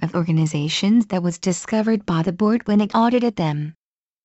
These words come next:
The wasteful use of taxpayer money exposed by the audit board's examination of spending by the national government and organizations with at least fifty percent of their capital supplied by the national government,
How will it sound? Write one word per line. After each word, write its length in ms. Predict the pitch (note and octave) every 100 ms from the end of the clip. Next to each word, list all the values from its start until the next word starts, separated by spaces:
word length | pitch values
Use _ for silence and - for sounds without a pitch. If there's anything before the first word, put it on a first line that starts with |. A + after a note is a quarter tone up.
| _ _ _ _ _ _ _ -
The 180 | G#3
wasteful 420 | A3 C4+ - B3+ A3
use 280 | G3+ G3
of 120 | E3+ -
taxpayer 600 | - C#4+ - G#3+ G#3+ G#3+
money 320 | A3 A#3+ B3+
exposed 640 | A3 - - A3+ A#3 A#3+
by 140 | F#3+ E3+
the 140 | E3+ G#3+
audit 360 | G#3 G#3+ A3+
board's 340 | - G3 G#3 -
examination 880 | E3+ - E3+ D#3 D#3+ A3 C4 B3+ A3
of 160 | F3
spending 520 | - - A#3 A#3 A#3+ G#3
by 180 | D#3
the 80 | D#3
national 520 | E3 F#3 A3 - A#3
government 600 | G#3 F#3+ E3 D3 D3+ D#3 -
and 220 | G#3 A3
organizations 920 | F#3 F3+ F3+ F3+ B3+ C4+ - E3 D#3 -
with 200 | G3 G3
at 100 | -
least 320 | A3+ C#4 -
fifty 400 | - B3+ - C#4+
percent 480 | C#4+ B3 B3 G#3+ G3+
of 120 | D#3+
their 180 | D#3+ D#3
capital 600 | - G3+ G3+ A3 A#3 B3
supplied 540 | - A3 G#3 G#3+ G#3
by 140 | D#3+
the 80 | D#3
national 500 | E3 F#3+ A3+ - A3+
government, 640 | G#3 F#3 D#3+ C#3+ D3+ A3+